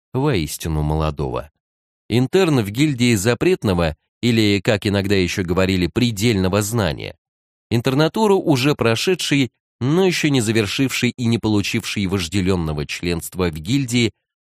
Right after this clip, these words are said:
бледный юноша по имени Гвидо. Глава гильдии отрекомендовал его как молодого гения,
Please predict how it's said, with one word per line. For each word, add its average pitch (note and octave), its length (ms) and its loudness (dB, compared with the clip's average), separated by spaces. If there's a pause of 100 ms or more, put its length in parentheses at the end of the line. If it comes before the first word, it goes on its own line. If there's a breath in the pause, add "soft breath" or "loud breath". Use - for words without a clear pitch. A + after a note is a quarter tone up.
бледный E3+ 420 2
юноша B2 540 0
по E2+ 180 0
имени F#2 380 0
Гвидо. D#2 580 -4 (1000)
Глава G#2 360 2
гильдии C3+ 420 2
отрекомендовал A2 880 2
его G2 240 2
как G2 220 -2
молодого F#2+ 560 2
гения, A2+ 500 0